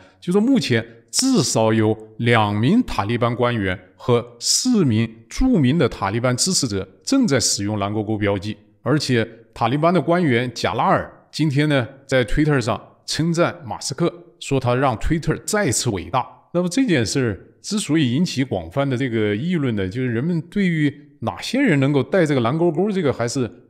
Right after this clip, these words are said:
有些争论。那么L T呢，想对这个事儿呢，做两个方面的评论。首先，第一呢，在之前的 Twitter 的政策下，就蓝勾勾呢，给人们一种呢，Twitter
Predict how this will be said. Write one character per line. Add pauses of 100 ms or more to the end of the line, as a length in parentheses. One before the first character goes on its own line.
有
些
争
论。 (260)
那
么
L
T
呢，
想
对
这
个
事
儿
呢， (220)
做
两
个
方
面
的
评
论。 (240)
首
先，
第
一
呢， (260)
在
之
前
的
Twitter
的
政
策
下， (220)
就
蓝
勾
勾
呢，
给
人
们
一
种
呢， (300)
Twitter